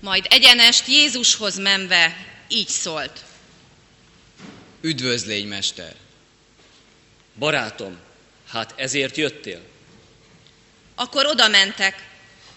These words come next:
Speaker 1: rátették a kezüket és elfogták. Abban az órában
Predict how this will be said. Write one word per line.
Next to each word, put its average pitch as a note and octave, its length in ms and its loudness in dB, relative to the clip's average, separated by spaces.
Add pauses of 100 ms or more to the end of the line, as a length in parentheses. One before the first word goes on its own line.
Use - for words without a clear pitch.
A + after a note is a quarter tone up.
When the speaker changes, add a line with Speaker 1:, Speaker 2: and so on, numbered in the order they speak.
Speaker 1:
rátették B3 720 4
a G3 100 -2
kezüket A#3+ 680 0
és A#3 180 2
elfogták. G3 960 -2 (840)
Abban B3+ 320 2
az G#3+ 240 -2
órában G#3+ 800 2